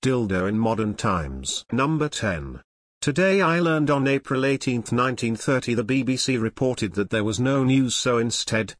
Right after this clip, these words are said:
they played piano music. Number eleven. Today I learned that yawning is linked to empathy among primates,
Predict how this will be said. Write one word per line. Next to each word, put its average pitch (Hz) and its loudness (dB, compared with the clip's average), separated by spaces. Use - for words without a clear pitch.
they 120 2
played 131 -2
piano 117 0
music. 107 -2
Number 147 2
eleven. 90 -2
Today 190 2
I 170 2
learned 156 2
that 139 0
yawning 139 2
is 127 2
linked 139 0
to 120 0
empathy 120 -2
among 110 0
primates, 87 -4